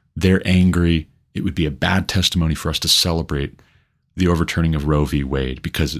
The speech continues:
it'll upset them. Kevin DeYoung wrote a fantastic rebuttal of that attitude after Roe v. Wade was overturned.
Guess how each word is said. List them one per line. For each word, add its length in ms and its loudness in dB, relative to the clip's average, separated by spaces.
it'll 240 0
upset 420 -2
them. 220 -12
Kevin 220 2
DeYoung 400 4
wrote 140 4
a 240 0
fantastic 1200 -2
rebuttal 520 0
of 180 -2
that 180 0
attitude 640 -4
after 520 -2
Roe 160 2
v. 160 2
Wade 220 -2
was 160 -4
overturned. 480 -10